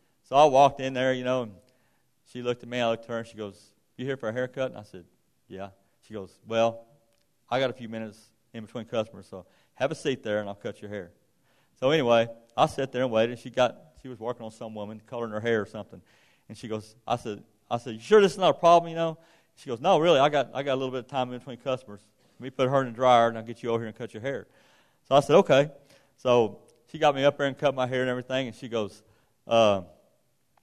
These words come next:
she said, "You really had good timing." You know, I said, "I appreciate you getting me in here like this." She goes, "Well, that's all right. You had good timing." And I s-, and I thought, "It's not me timing it. It was the Lord timing it."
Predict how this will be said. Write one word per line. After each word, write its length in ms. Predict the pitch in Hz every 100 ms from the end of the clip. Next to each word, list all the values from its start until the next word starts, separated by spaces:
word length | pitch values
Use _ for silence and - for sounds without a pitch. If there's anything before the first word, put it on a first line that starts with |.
| - -
she 120 | 147
said, 340 | - 113 92 - _ _ _ -
"You 120 | 156
really 220 | 208 185
had 240 | 165 131
good 180 | 151 170
timing." 400 | - 156 139 92 90 _ _ _ _ _ _ _ _ _
You 80 | 113
know, 100 | 113
I 40 | 123
said, 160 | 131
"I 40 | 151
appreciate 380 | - 185 160
you 80 | 127
getting 140 | 131 117
me 80 |
in 40 | 131
here 100 | 120
like 180 | 107 107
this." 120 | 117
She 60 |
goes, 120 | 117 113
"Well, 160 | 156
that's 140 | 175 175
all 100 | 156
right. 160 | 139
You 60 | 139
had 180 | 143 120
good 200 | 135 -
timing." 360 | 135 131 95 - _ _ _ _ _ -
And 100 | 110
I 40 |
s-, 160 | 117 113
and 140 | 117
I 60 | 117
thought, 360 | 113 104 - - _
"It's 140 | 110
not 180 | 123 160
me 120 | 165
timing 340 | 175 123 110 113
it. 100 | - _ _ _
It 60 | -
was 120 | 107
the 60 | 101
Lord 260 | 135 143
timing 320 | 110 101 95
it." 80 | 95